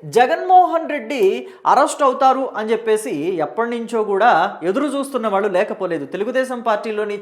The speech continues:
చాలామంది క్యాడర్ కూడా చాలా ఆశలు పెట్టుకున్నారు. జగన్మోహన్ రెడ్డి ఎప్పుడు అరెస్ట్ అవుతారు, ఎప్పుడు చూడాలి ఆ సీన్ మేమంతా,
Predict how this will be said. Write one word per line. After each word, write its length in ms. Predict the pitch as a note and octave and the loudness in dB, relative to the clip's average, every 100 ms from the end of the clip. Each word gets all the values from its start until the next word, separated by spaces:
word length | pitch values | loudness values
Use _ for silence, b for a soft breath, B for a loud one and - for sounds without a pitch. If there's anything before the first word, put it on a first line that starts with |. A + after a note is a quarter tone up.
| G3+ | -2
చాలామంది 460 | F#3+ B3 A#3+ A3 | 0 0 -2 -6
క్యాడర్ 380 | G#3+ G3 G3+ G3 | -2 0 0 -2
కూడా 360 | F#3+ A3 D3+ F#3 B B - | 0 2 2 0 B B 2
చాలా 160 | C4 C4+ | 4 6
ఆశలు 460 | F3+ F3+ C4 D#4 | 8 8 6 2
పెట్టుకున్నారు. 480 | C#4+ A#3 A#3 A3 F#3+ | 0 0 0 0 0
జగన్మోహన్ 560 | D#3+ G3+ C4 C4+ B3+ A#3 | 2 0 0 -2 -4 -4
రెడ్డి 200 | A3+ G3+ | -4 -2
ఎప్పుడు 340 | G#3 A3+ C#4 | -4 -2 0
అరెస్ట్ 300 | C4 A#3 A#3+ | 2 0 -2
అవుతారు, 460 | A3 G3+ G#3 G3 F#3 | -4 0 2 2 2
ఎప్పుడు 340 | F#3 G3+ C#4+ | 0 -2 -6
చూడాలి 460 | - B3 C4 B3+ A#3 | -4 0 4 4 4
ఆ 120 | F#3+ | 2
సీన్ 300 | F#3 G#3 A3 | 0 -6 -8
మేమంతా, 680 | G#3 G3 F#3+ F#3+ G#3+ F3+ | -6 -4 -4 0 2 2